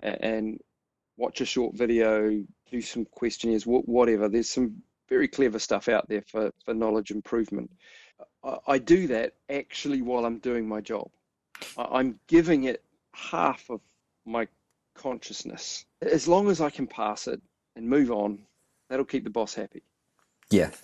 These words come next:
Speaker 1: Rather than, rather than looking at it from the perspective of, "Do you know what? This is an opportunity for me to get better. And if I really nail this,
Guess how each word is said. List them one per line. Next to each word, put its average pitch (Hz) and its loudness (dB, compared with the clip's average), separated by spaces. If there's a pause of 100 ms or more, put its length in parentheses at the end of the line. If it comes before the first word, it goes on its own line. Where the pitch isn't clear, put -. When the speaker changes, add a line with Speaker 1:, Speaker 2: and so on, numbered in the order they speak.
(220)
Speaker 1:
Rather 127 2
than, 139 0
rather 151 4
than 156 0
looking 147 0
at 120 0
it - -6
from 123 -4
the 120 -4
perspective - -8
of, 117 -2 (680)
"Do 170 -2
you 170 4
know 165 4
what? 160 -4
This 180 -2
is 190 -4
an 156 2
opportunity 135 -4
for 127 -10
me 120 -2
to 110 -4
get 110 -4
better. 101 -6 (1120)
And 127 -4
if - -4
I 208 8
really 160 6
nail 131 0
this, - -20